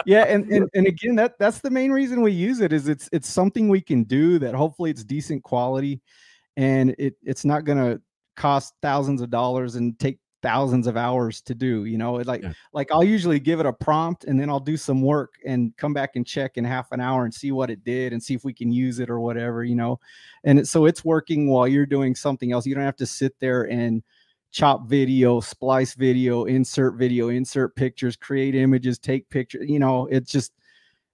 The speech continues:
Speaker 1: it, it's, it's, it's a godsend in a way, but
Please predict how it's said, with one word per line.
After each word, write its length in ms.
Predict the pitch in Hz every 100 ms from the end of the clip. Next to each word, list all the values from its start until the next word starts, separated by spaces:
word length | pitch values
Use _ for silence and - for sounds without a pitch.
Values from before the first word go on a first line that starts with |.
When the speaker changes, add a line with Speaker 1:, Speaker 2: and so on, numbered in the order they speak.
| _
Speaker 1:
it, 160 | 151 - -
it's, 280 | 151 - -
it's, 220 | 160 147 - -
it's 160 | 147
a 40 | 127
godsend 600 | 139 147 147 - 147 135
in 100 | 127
a 80 | 117
way, 500 | 123 131 123 117 123 _ 110 -
but 340 | 127 123 120